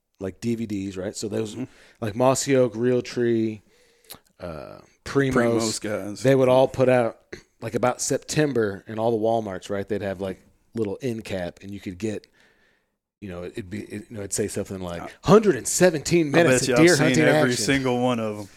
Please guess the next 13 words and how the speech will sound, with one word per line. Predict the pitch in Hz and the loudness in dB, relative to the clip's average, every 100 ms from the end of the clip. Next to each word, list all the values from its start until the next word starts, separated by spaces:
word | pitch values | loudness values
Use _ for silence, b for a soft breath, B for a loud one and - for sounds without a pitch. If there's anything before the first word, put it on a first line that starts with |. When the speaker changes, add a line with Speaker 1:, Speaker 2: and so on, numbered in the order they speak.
| B B B B | B B B B
Speaker 1:
I | 131 | 4
haven't | 190 180 139 | 4 4 2
watched | 135 147 - | 2 2 -2
one | 143 | -2
in | 127 113 | -2 -4
years. | 117 131 143 147 120 - _ | -4 -2 -2 -2 -6 -14 _
Uh, | 110 104 87 - B B B - | -8 -6 -6 -10 B B B 0
and | 139 | 4
back | 160 202 208 | 6 4 4
then | 160 165 | 2 2
even, | 131 120 | 0 -2
it | 120 | -4
was | 117 98 85 | -4 -6 -10